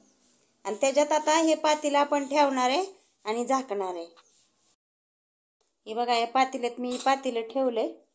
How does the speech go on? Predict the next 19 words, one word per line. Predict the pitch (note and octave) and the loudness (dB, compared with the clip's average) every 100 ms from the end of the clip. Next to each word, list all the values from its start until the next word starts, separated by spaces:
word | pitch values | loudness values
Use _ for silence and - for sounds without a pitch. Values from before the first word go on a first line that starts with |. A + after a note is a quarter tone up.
| _ _ _ _ - | _ _ _ _ -4
पाणी | A#3 B3+ B3 | -2 0 -2
ओतलंय | B3+ B3 A#3 | -4 0 0
आपण | A3+ A3+ C#4+ - _ _ - | 0 -2 -6 -10 _ _ -8
आणि | F#3+ A3+ | -4 -2
वरनं | A#3+ C#4 B3+ B3+ | 2 4 4 2
त्या | B3+ C4+ | 2 4
पातेल्यावर | C#4 C4 B3 B3+ | 4 2 2 2
झाकण | B3 C4 A#3 A3+ | 2 0 -2 -4
ठेवलंय | A3+ A#3 G3+ F3 | -2 -2 0 -2
मी. | E3+ E3 _ _ _ _ _ _ _ - | -4 -10 _ _ _ _ _ _ _ -6
आता | G#3 B3+ | -2 0
ह्याच्यावर | B3+ C4 C#4+ C#4+ | 2 2 4 4
अजून | C#4+ C#4+ | 4 2
दुसरं | D4 D4+ C4+ | 0 -2 -2
झाकण | C4+ C#4 A#3+ A3+ | 0 0 -2 -4
ठेवायचं | B3+ B3 G#3+ G3+ | 0 2 2 0
आपल्याला | G#3 G#3 G3 G3+ | -4 -4 -2 -2
या | G#3 | -2
पातेल्यावर. | G#3+ G#3 F3+ E3 D3+ | -2 -4 -4 -4 -6